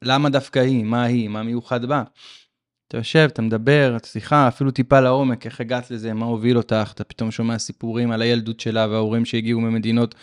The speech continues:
אה, לעו-, לעוני פה בישראל, ו-, ו-, והרצון שלה ל-, למצוא איזשהו צדק, והחיבור שלה, אה, לאנשים שמתגרשים, ואיך היא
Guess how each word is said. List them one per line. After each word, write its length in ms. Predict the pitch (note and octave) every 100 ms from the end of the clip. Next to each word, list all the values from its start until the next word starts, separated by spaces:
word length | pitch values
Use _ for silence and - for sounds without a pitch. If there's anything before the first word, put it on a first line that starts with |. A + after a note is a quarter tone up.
| - - _ _ G#2+
אה, 460 | A2 A2+ A2+ A2+ A2+
לעו-, 320 | A#2+ C3 A#2
לעוני 460 | B2+ B2+ C#3 C3+
פה 120 | B2+ B2
בישראל, 1000 | B2+ A#2+ - B2 - B2 B2 A#2+ A#2+ A#2
ו-, 180 | A#2+ A#2+
ו-, 140 | A#2 A#2
והרצון 720 | A#2 A#2+ A#2+ A#2+ B2 - C3
שלה 240 | B2+ B2+ B2
ל-, 40 | B2
למצוא 340 | B2+ B2+ C3
איזשהו 260 | B2+ - C3
צדק, 520 | - C3 B2 A#2+ A#2
והחיבור 480 | A#2+ - C3+ C#3 C#3+
שלה, 300 | - B2+ B2 - - _ _ _
אה, 160 | A#2+ A#2+
לאנשים 400 | B2 B2+ B2+ C#3
שמתגרשים, 920 | B2+ C3 C3 B2 C3+ C3 - C#3 C3+ C3
ואיך 220 | B2+
היא 80 | B2